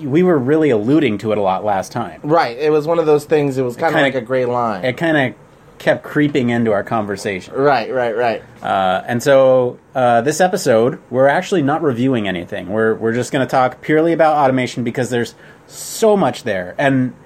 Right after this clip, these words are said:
Speaker 1: really, with what we have for you today, it's really just scratching the surface.
Speaker 2: Okay.
Speaker 1: It's not,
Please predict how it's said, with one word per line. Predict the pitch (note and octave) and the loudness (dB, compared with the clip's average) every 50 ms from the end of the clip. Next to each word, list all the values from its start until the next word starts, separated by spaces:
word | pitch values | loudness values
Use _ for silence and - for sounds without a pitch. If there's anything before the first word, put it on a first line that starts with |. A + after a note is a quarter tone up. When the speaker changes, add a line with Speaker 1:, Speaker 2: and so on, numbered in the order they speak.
| - - - - - - - - - | -20 -20 -20 -20 -20 -20 -20 -6 0
Speaker 1:
really, | D#3 G#3 G#3+ G3 F3 D3 C3 A#2+ | 4 4 4 4 2 0 -2 -6
with | - C#3+ D3 D#3+ D#3+ D3+ D3+ - - - - - - - - - - - | -8 -4 0 0 0 0 -2 -6 -16 -20 -20 -20 -20 -20 -20 -20 -20 -16
what | - C#3+ B2+ B2 C#3+ E3 F3 D#3+ | -10 -10 -6 -2 0 0 0 0
we | D3+ F3+ E3 D#3 C#3+ | -2 -4 -2 -2 -2
have | C3 D3+ C#3+ D3 D#3 D3 D3 - - - - - - - - - - - - - - - - - - - - - | -2 -2 -2 -2 -2 -4 -6 -14 -20 -20 -20 -20 -20 -20 -20 -20 -20 -20 -20 -20 -20 -20 -20 -20 -20 -20 -20 -4
for | - D#3 D3 D3 | -2 2 2 2
you | D3 C3+ B2 A#2+ | 2 2 0 -2
today, | A2 - - B2+ B2+ B2+ G#2+ F#2 E2+ F2 G2 A2 - - - - - - - - - | -4 -4 -2 0 2 2 2 0 -2 -6 -8 -14 -18 -20 -20 -20 -20 -20 -20 -6 -4
it's | B2+ A2+ - - | -4 -4 -4 -8
really | A#2+ A#2 A2+ B2+ C3 C3 C3 A#2+ | -12 -8 -2 0 0 0 0 0
just | A2 A2 - | -2 -4 -6
scratching | - - A#2 G2+ G2 - G#2 F#2+ | -2 -2 -2 -2 -2 -4 -10 -10
the | F#2 | -12
surface. | - - F#2 - - - - - - - - | -12 -12 -14 -14 -16 -18 -20 -20 -20 -4 0
Speaker 2:
Okay. | D3 C#3 C3+ C#3+ C3 | 0 0 2 2 0
Speaker 1:
It's | - - | 0 0
not, | C3+ B2+ B2 B2 B2+ B2 B2 B2 - | 0 2 2 4 4 2 2 0 -2